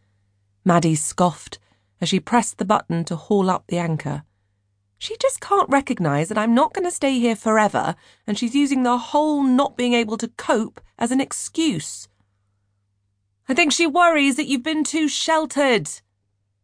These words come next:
Dimitri yelled over the sound of the two hundred and fifty horsepower engine as it sprang to life. "Well, as you say, it's time for me to grow up.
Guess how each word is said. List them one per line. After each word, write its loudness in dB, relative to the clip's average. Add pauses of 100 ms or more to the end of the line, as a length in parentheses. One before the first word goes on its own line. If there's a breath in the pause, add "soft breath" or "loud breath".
(240)
Dimitri -2
yelled 0
over -2
the -4
sound 0
of -2
the -4
two -4
hundred 0
and -2
fifty -6
horsepower -2
engine 0
as -4
it -10
sprang -2
to -8
life. -4 (1080)
"Well, 4 (300)
as 2
you 2
say, 2 (260)
it's -14
time 0
for -8
me -2
to -2
grow 0
up. 2